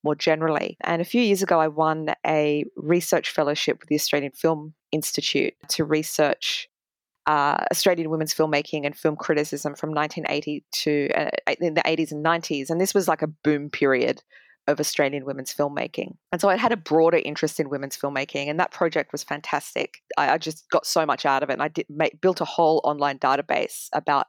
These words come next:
the films made by Australian women during those two decades. And that got a really positive response. And I, I co-curated a program at the Melbourne International Film Festival, showcasing some of the more obscure films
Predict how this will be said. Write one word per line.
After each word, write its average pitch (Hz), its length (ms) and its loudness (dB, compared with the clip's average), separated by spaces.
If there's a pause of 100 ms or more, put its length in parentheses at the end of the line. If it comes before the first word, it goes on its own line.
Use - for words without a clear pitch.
the 175 80 2
films 165 280 2
made 156 180 4
by 147 120 4
Australian 143 460 -2
women 147 240 -4
during 143 260 -2
those 135 200 -4
two 147 160 -4
decades. - 520 -4 (600)
And 190 100 2
that 214 140 2
got 185 100 4
a 175 40 4
really 160 240 0
positive 143 460 -2
response. - 480 -2
And 160 80 0
I, 147 160 0
I 151 120 2
co-curated 151 1040 0
a 151 40 -2
program 156 800 0 (320)
at 160 140 0
the 160 80 4
Melbourne 156 320 2
International 143 480 -4
Film 170 240 0
Festival, 160 720 0
showcasing 170 680 0
some 160 220 -2
of 147 60 -6
the 156 80 -8
more 147 160 0
obscure - 340 0
films 160 600 -2